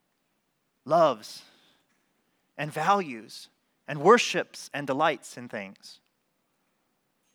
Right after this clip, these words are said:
But the problem is that, that, that heart is an idiot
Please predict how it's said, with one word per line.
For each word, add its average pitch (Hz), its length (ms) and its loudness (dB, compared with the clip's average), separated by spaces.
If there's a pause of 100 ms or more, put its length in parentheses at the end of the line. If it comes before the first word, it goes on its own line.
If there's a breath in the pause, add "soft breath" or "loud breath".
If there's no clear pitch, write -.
(280)
But - 120 -8
the 143 60 -6
problem 247 360 -2
is 110 120 -10
that, - 220 -14
that, 135 140 -2
that 190 180 -2
heart 214 360 -4 (680)
is 131 140 -12
an 202 100 -6
idiot 117 260 -8